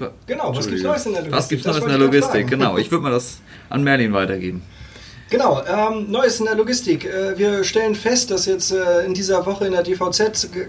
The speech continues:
Speaker 1: gleich zwei völlig interessante Artikel erschienen sind. Zum einen Die Zeitfresser im Griff von Dirk Franke.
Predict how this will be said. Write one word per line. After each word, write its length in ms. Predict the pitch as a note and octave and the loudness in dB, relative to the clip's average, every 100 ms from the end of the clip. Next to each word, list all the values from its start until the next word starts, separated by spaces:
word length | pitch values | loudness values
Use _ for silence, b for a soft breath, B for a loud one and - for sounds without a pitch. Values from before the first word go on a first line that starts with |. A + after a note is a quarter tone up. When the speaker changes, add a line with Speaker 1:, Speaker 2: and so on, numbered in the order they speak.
| - | -4
Speaker 1:
gleich 300 | E3+ E3+ - | -2 -2 -2
zwei 440 | - G3 A#3 G#3+ F3+ | 0 2 4 2 0
völlig 300 | - A#3+ G#3 | -4 -2 -2
interessante 540 | G3 F3+ F3 G3 G3 | -4 -2 -2 0 -2
Artikel 460 | F#3 - A#3+ G#3 F#3+ B B B | -4 -6 0 2 2 B B B
erschienen 360 | - - A#3+ | -2 0 2
sind. 280 | G#3 G#3+ G#3 | 2 2 2
Zum 180 | - F#3+ | 0 -2
einen 300 | F#3 G#3 G#3+ | -2 0 0
Die 100 | F3+ | 0
Zeitfresser 640 | - G3 A3 G#3 G3 G3 | 0 0 -2 -2 0 0
im 100 | G3+ | -2
Griff 280 | E3+ F3+ A#3 - B B B B | 0 2 2 -2 B B B B
von 400 | - F3 F3+ F3 | 0 2 2 0
Dirk 200 | E3 F#3+ | 0 -2
Franke. 580 | - - G3 A3 A3 G#3 | -2 -2 0 4 4 2